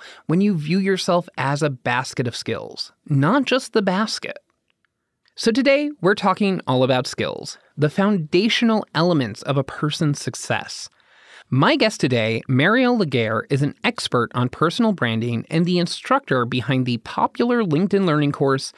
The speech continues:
Use Your Strengths for Impact and Influence at Work. She joined me in the studio to share some advice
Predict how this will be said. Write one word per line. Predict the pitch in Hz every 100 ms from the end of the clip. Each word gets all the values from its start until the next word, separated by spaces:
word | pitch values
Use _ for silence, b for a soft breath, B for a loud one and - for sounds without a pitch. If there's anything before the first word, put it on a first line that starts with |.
| B B B B
Use | 147 233 262
Your | 254
Strengths | - - 151 160 160 -
for | 131 -
Impact | 160 190 175 165 -
and | 120
Influence | 123 131 - 127 127
at | 135 -
Work. | 117 95 _ _ B B B B
She | - 311
joined | 359 262 240 165
me | 139 139
in | 127
the |
studio | 127 - 202 139 82
to | - 127
share | 143 143
some | - 156
advice | 135 165 190 117